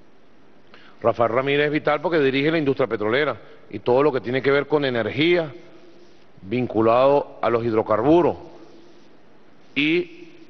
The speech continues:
la minería. Ricardo Menéndez, Andrés Izarra, que tiene ahora la responsabilidad de desarrollar el turismo, Alejandro Fleming, compañero Iván Gil,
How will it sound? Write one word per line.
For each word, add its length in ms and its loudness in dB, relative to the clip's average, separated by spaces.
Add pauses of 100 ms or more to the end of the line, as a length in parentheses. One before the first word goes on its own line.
(560)
la 180 -2
minería. 560 -2 (1700)
Ricardo 520 0
Menéndez, 720 -2 (400)
Andrés 380 -2
Izarra, 500 -2
que 120 -6
tiene 220 -6
ahora 320 2
la 100 -2
responsabilidad 600 -2
de 60 0
desarrollar 340 0
el 80 -4
turismo, 580 0 (400)
Alejandro 600 -2
Fleming, 560 -4 (1120)
compañero 500 -2
Iván 320 -2
Gil, 460 -2